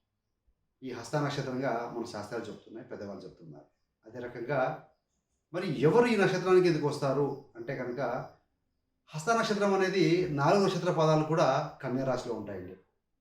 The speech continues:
జాతక చక్రం ఉంటే కనుక జన్మరాశిని బట్టి చెప్పొచ్చు, హస్త నక్షత్రం అనగానే ఆటోమేటిక్‌గానే మనం కన్యా రాశిని చెప్తాం. అలా కాకుండా కొంతమందికి జాతక చక్రం రాయబడలేదు,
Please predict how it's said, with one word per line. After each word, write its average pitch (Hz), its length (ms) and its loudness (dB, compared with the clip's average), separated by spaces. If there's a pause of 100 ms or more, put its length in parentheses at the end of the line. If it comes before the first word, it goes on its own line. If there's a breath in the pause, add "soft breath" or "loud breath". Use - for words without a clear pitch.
(360)
జాతక 135 300 -2
చక్రం 165 240 0
ఉంటే 151 180 0
కనుక 175 460 0
జన్మరాశిని 139 480 0
బట్టి 139 160 -4
చెప్పొచ్చు, 156 400 -2
హస్త 139 240 -4
నక్షత్రం 139 480 -4
అనగానే 147 220 -4
ఆటోమేటిక్‌గానే 147 560 -2
మనం 160 160 -2
కన్యా 123 240 -4
రాశిని 120 240 -6
చెప్తాం. - 320 -12 (340)
అలా 220 140 4
కాకుండా 190 720 4 (360)
కొంతమందికి 196 440 0
జాతక 170 360 4
చక్రం 165 200 0
రాయబడలేదు, 147 760 2